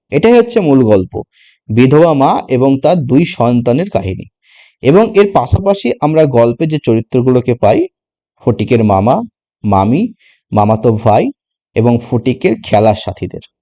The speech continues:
কিন্তু এই যে গল্প, গল্পের কেন্দ্রবিন্দু কিন্তু ফটিক। তোমাদের আগেই বলেছি, ছোট গল্প হচ্ছে কোনো একটা নির্দিষ্ট ঘটনাকে কেন্দ্র করেই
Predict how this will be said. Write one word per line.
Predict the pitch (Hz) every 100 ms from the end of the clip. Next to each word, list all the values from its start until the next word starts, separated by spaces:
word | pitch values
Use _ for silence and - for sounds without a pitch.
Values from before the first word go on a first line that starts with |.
| _ _ _ _ _ _ _
কিন্তু | 196 254 269 143 160 -
এই | 165
যে | 180
গল্প, | 175 135 165 208 117
গল্পের | 101 123 156 180 175
কেন্দ্রবিন্দু | 160 170 185 202 190 156 147 139
কিন্তু | 123 135
ফটিক। | - - 170 170 - _ _ _ _ _
তোমাদের | 147 165 180
আগেই | 143 180 185
বলেছি, | 135 104 - -
ছোট | - 151 202
গল্প | 208 214 220
হচ্ছে | 226 - 247 -
কোনো | 143 165
একটা | 170 208
নির্দিষ্ট | 170 131 131 143 196 - -
ঘটনাকে | 208 123 113 131 135 202
কেন্দ্র | - 120 117 117 117
করেই | 123 202